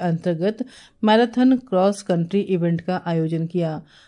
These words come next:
महिलाओं और लड़कियों की श्रेणी में कुल एक सौ पचास प्रतिभागियों को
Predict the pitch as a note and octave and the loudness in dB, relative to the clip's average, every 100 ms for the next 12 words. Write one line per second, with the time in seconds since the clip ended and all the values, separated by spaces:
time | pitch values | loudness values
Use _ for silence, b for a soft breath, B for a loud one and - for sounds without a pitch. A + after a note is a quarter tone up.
0 | b A3+ A3+ A3+ G#3+ B3 A3 F3+ E3+ E3+ | b 4 6 4 4 2 0 0 0 0
1 | E3+ F#3+ F#3 A3 G#3+ F3 E3 F#3+ G3 A3+ | 0 0 0 -4 -4 -2 0 2 2 0
2 | A3+ F3+ F#3 F3 - E3+ E3+ D#3+ F3 F#3+ | 0 -2 -2 -6 -6 -6 -4 -4 -2 -2
3 | F#3 E3 D#3 D#3+ D#3 F#3 G3 G#3 | -2 -6 -4 -4 -2 -2 -2 0